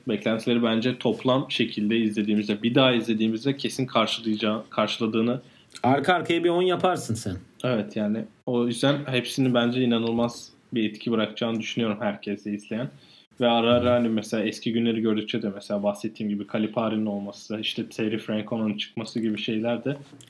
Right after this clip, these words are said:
Speaker 1: böyle hani
Speaker 2: Güzel
Speaker 1: "O bak ya, yirmi yıl önce
Speaker 2: göndermeler var.
Speaker 1: neredelermiş, şimdi nereye gelmişleri." Güzel göndermeler dediğin gibi aynen görüyoruz. O yüzden ne mutluyum inşallah. Dokuz onuncu bölümde bu kadar yüksek biter ki ben öyle biteceğini düşünüyorum.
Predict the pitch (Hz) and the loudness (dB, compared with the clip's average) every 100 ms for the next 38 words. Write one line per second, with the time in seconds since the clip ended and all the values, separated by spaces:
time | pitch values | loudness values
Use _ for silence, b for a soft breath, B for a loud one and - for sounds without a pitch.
0 | - 110 110 107 117 143 151 151 113 113 | -4 0 2 2 4 4 2 0 -4 -2
1 | 107 - 101 127 135 139 - 131 127 131 | -2 -2 0 4 6 6 6 6 6 6
2 | - 110 110 107 101 95 104 - - - | 6 4 4 4 2 0 -4 -4 -6 -2
3 | 107 104 107 107 104 101 98 101 - 107 | 0 0 0 0 -2 -2 -6 -8 -6 -4
4 | 110 120 - B B - 107 104 104 104 | -2 -4 -8 B B -6 0 0 2 2
5 | 101 101 104 101 98 98 95 104 104 101 | 2 0 0 0 -4 -8 -4 -2 -2 -4
6 | 98 104 127 - _ _ _ 110 107 101 | -6 -6 -6 -12 _ _ _ -4 -2 -2
7 | 107 107 98 101 110 135 - 139 117 107 | -2 0 0 0 -4 -4 -8 -4 -2 -2
8 | 104 113 104 120 104 - 101 110 135 B | -4 -2 -2 -2 -4 -4 -4 -4 -4 B
9 | B B B B B B _ _ - 135 | B B B B B B _ _ 2 4
10 | 139 131 139 135 131 143 135 135 139 139 | 4 4 6 4 4 6 6 6 4 4
11 | 139 120 123 123 110 123 117 110 - 135 | 4 4 4 2 0 -2 -2 -4 0 -2
12 | 139 - 120 107 104 101 98 101 - 107 | -2 -6 -2 2 4 2 0 -6 -2 -2
13 | 113 104 - 101 101 | -2 -4 -4 -6 -6